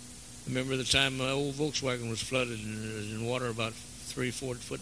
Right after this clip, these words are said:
deep? I shoved it out, and the water just run out of the seats in the inside.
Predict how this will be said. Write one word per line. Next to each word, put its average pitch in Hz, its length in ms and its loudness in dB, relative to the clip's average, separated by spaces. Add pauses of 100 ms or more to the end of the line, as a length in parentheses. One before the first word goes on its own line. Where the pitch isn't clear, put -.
deep? 127 240 -2 (1200)
I 107 40 0
shoved 127 280 4
it 127 120 4
out, 135 260 2
and 117 360 -4
the 117 120 -2
water 131 220 2
just 127 220 -4
run 135 200 -2
out 135 120 -2
of 131 40 -4
the 123 80 -4
seats 143 380 2
in 139 80 -6
the 135 80 2
inside. 135 540 0